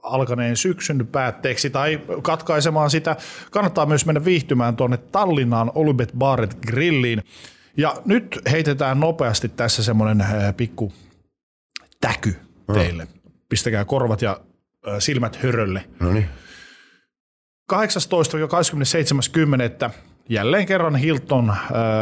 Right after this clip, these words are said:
Speaker 1: Tallinn Park Hotellissa ja Olympic Park Casinolla, äh, mitellään.
Speaker 2: Aha.
Speaker 1: Nimittäin, äh, järjestetään uusi syksyn edi-, edition Kings of Tallinn.
Speaker 2: Ai että. Ai vitsi.
Speaker 1: Ja siellä on yli viiskyt turnausta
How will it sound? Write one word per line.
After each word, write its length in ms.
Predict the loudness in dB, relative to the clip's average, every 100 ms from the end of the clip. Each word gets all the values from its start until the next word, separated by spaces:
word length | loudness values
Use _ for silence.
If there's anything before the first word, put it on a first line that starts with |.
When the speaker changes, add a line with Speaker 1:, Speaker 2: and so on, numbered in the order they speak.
| 2 2 0 -2 -2
Speaker 1:
Tallinn 340 | 0 2 0
Park 340 | 0 0 0 -2
Hotellissa 520 | -2 0 0 0 0
ja 100 | 0
Olympic 480 | 0 0 -2 -6 -2
Park 200 | -4 -2
Casinolla, 580 | 0 0 2 2 0 -4 -10
äh, 280 | -10 -10 -16 _ _ _ -4
mitellään. 800 | 0 2 2 -2 -2 -6 -8 -2
Speaker 2:
Aha. 180 | 0 0 -2 -10 -4
Speaker 1:
Nimittäin, 440 | -2 -2 -2 0
äh, 60 | 0 2 0 0
järjestetään 640 | 0 0 -2 -2 0 0
uusi 640 | 2 2 2 2 -2 -4 -20 _ _ _ _ _ -12 -4
syksyn 460 | -2 0 2 0 0
edi-, 300 | 0 0 0 -2
edition 500 | 0 0 2 0 0
Kings 300 | 2 2 4
of 160 | 0 0
Tallinn. 360 | 0 2 0 -2
Speaker 2:
Ai 160 | 0 2
että. 260 | 0 -4 -16 -18 -2
Ai 240 | 4 6 6
vitsi. 420 | 2 -4 -14 _ _ -2
Speaker 1:
Ja 200 | 0 0
siellä 240 | -2 0 4
on 80 | 4
yli 160 | 4
viiskyt 500 | 2 2 2 -2 0
turnausta 640 | 2 2 2 2 2 0